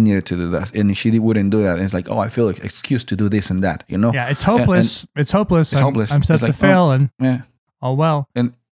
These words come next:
Speaker 2: That's,
Speaker 1: and I,
Speaker 2: that's
Speaker 1: and I
Speaker 2: old.
Speaker 1: get to define my day, and I get to define my day by the experience that I have in my marriage.
Speaker 2: Mm.
Speaker 1: So it's like, that's, it's like, okay, like, aren't we defined by our experience with our identity, with our
Speaker 2: Mm.
Speaker 1: creator,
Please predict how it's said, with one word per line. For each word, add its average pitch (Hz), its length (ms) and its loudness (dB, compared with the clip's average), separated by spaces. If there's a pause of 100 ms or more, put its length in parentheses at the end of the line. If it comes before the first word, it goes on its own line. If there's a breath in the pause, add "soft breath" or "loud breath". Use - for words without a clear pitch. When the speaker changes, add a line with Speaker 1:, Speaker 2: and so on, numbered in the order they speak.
Speaker 2:
That's, 156 220 0
Speaker 1:
and 139 240 2
I, 139 60 4
Speaker 2:
that's 139 160 0
Speaker 1:
and 135 120 4
I 147 100 6
Speaker 2:
old. 120 80 0
Speaker 1:
get 160 180 0
to 160 80 0
define 156 400 0
my 147 180 2
day, 135 300 0
and 127 120 2
I 127 100 2
get 139 160 0
to - 80 -4
define 131 280 0
my 131 140 2
day 117 180 0
by 107 300 0
the 110 40 0
experience 123 420 0
that 113 80 0
I - 20 0
have 123 180 -2
in 117 60 0
my 110 100 2
marriage. 113 460 0 (360)
Speaker 2:
Mm. 120 400 -2
Speaker 1:
So 113 200 0
it's 120 160 0
like, 120 320 -2
that's, - 420 -4
it's 117 220 -4
like, 113 200 -4 (140)
okay, 107 400 -4
like, 98 240 -4 (600)
aren't 113 280 0
we 131 140 4
defined 120 580 0
by 110 240 0 (140)
our 95 220 0
experience 110 440 -2
with 107 100 2
our 92 320 -2
identity, 104 420 2
with 98 140 2
our 92 120 0
Speaker 2:
Mm. 113 100 -8
Speaker 1:
creator, 117 400 0